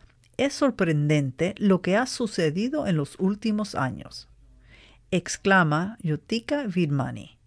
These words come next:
directora ejecutiva del Schmidt Ocean Institute, una organización sin fines de lucro dedicada a la ciencia y exploración, la cual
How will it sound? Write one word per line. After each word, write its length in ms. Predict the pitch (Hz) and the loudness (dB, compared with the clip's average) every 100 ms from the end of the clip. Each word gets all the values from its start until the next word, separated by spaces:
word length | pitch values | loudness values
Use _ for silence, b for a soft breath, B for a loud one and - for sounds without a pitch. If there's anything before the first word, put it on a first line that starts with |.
| _ _ b b b b | _ _ b b b b
directora 880 | 196 160 175 165 - - 190 240 254 | -2 2 4 2 0 -2 0 0 0
ejecutiva 760 | 180 185 - 170 - 151 147 160 | 0 0 -2 -6 -2 0 -2 -2
del 240 | 151 143 | 0 0
Schmidt 460 | - - 185 208 - - | -2 -2 -2 -2 -8 0
Ocean 420 | 175 175 214 202 | 0 0 -4 -2
Institute, 680 | 175 151 - 131 - 147 - b b b b b | -2 -2 -4 -8 -4 -4 -6 b b b b b
una 380 | - 220 254 247 | -2 2 2 0
organización 880 | 180 160 156 151 143 143 - 196 196 | 0 2 0 0 -2 -4 -4 -2 -2
sin 200 | 202 170 | -2 -4
fines 380 | - 147 147 180 | -2 0 0 2
de 140 | 233 | 2
lucro 400 | 226 147 139 165 - B B B | 2 0 0 -4 -4 B B B
dedicada 720 | 180 175 185 - 214 254 - | 2 4 2 2 4 4 2
a 40 | |
la 120 | 170 147 | 0 0
ciencia 600 | - 208 240 262 - - | -2 -2 -2 -2 -6 -4
y 120 | 185 | -2
exploración, 1040 | 156 - - 143 139 151 - 196 156 190 B B B B - | -2 -4 -6 -4 -4 -4 -2 0 0 -2 B B B B -2
la 220 | 185 190 | -2 -2
cual 420 | - 262 196 | 0 2 2